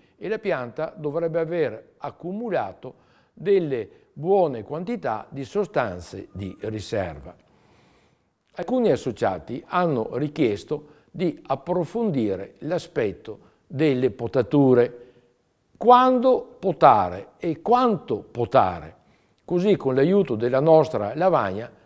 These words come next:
andremo a valutare i tempi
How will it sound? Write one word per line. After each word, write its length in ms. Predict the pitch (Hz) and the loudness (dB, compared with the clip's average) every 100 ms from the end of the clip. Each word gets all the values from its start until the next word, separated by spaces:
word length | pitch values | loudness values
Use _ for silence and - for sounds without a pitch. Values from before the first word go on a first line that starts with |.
| _ _ - | _ _ -6
andremo 600 | 202 220 170 113 113 127 - _ - | -2 2 4 2 -2 -8 -12 _ -2
a 540 | 196 165 101 - - - | 2 2 0 -10 -20 -14
valutare 920 | 147 139 160 214 165 127 95 101 - _ | -2 0 0 2 4 4 2 -4 -12 _
i 160 | 214 190 | -10 0
tempi 520 | 160 120 101 - | 0 0 -4 -12